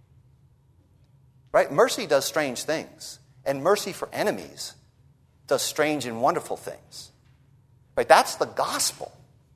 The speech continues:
The God of mercy, the Lord of all the nations, the God that Jonah is fleeing from, does not exclude us Jonahs,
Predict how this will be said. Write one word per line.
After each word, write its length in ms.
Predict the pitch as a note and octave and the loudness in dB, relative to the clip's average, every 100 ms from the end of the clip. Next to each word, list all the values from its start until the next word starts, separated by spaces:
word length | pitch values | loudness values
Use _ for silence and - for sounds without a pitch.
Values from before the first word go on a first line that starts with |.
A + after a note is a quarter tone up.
| _ _ _ _ - | _ _ _ _ -12
The 80 | D3 | 2
God 400 | - F#3+ C4+ D4 | 6 8 8 6
of 220 | D#3+ C#3 | 4 4
mercy, 400 | G#3+ - - - - - - - - - | 6 6 4 0 -12 -20 -20 -20 -20 2
the 100 | F3+ | 4
Lord 300 | F#3 A3+ G#3+ | 10 10 10
of 160 | E3 - | 8 8
all 260 | G3+ C4 D4 | 10 10 10
the 120 | G#3+ | 8
nations, 640 | F3+ A#3+ - - - - - - - | 6 4 2 -4 -10 -18 -18 -20 -8
the 80 | E3+ | -6
God 420 | - A3 C4+ D4+ | 6 8 10 10
that 220 | G#3+ G3 | 8 6
Jonah 320 | - G#3+ A#3 A3+ | 8 8 8 4
is 160 | F3+ - | 0 0
fleeing 520 | - F3+ D4+ B3+ B2 | -2 2 2 2 0
from, 440 | - A#2+ G2+ A2 A#2 - - - _ _ - | 2 4 4 -2 -12 -20 -20 -20 _ _ 6
does 240 | G#3+ F3+ | 8 8
not 360 | G#3+ B3+ C#4+ A#3 | 6 6 4 0
exclude 520 | - - A#3+ B3+ B3 - | 0 -2 0 -2 0 2
us 280 | A#3 - - | 4 2 4
Jonahs, 640 | D3+ B2+ E2+ E2 - - | 6 6 4 -2 -2 -2